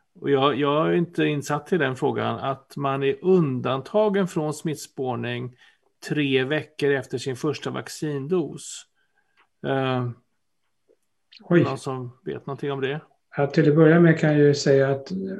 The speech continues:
Speaker 2: lite tips också till, eh, er som vill läsa en riktigt bra insändare återigen, kan ju gå,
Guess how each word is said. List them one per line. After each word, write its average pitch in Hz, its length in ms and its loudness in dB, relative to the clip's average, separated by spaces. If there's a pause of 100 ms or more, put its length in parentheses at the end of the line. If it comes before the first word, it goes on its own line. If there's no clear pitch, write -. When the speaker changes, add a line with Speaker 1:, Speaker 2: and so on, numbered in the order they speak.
(320)
Speaker 2:
lite 156 200 -2
tips - 320 2
också 131 260 0
till, 143 280 2
eh, 147 220 0
er 139 120 4
som 147 200 0
vill 143 100 4
läsa 143 280 4
en 160 60 4
riktigt 143 300 2
bra 139 180 6
insändare 151 500 2
återigen, 131 500 -2 (500)
kan 139 180 0
ju 135 60 0
gå, 135 240 4